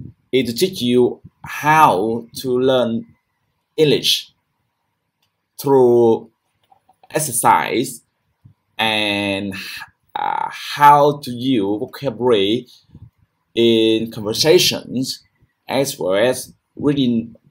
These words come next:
books. And in the first chapter, in the first chapter today, we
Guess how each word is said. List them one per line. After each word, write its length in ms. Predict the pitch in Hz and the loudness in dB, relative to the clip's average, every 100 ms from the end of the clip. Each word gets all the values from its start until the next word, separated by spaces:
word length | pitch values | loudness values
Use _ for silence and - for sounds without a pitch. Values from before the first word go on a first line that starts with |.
| _ | _
books. 480 | 160 156 - - - - _ _ - - - - _ - _ _ _ _ _ _ _ _ _ _ _ _ - - | 0 2 -4 -4 -12 -20 _ _ -20 -20 -20 -20 _ -20 _ _ _ _ _ _ _ _ _ _ _ _ -20 -4
And 800 | 117 120 120 120 120 120 120 117 | 0 0 0 -2 -2 -2 -4 -6
in 80 | 127 | -8
the 60 | 117 | -8
first 320 | - 175 - - _ _ _ _ _ | 0 2 0 -10 _ _ _ _ _
chapter, 800 | - 175 185 190 117 98 95 87 80 _ _ _ _ _ _ - | -6 0 0 0 -2 2 2 -2 -8 _ _ _ _ _ _ -12
in 100 | 120 | -10
the 60 | |
first 320 | 113 151 156 - | -4 0 0 0
chapter 380 | 151 151 151 | 2 2 0
today, 580 | 107 110 107 90 107 123 _ _ _ _ _ _ - | -8 0 2 2 -2 -4 _ _ _ _ _ _ -8
we 300 | 131 127 | 0 2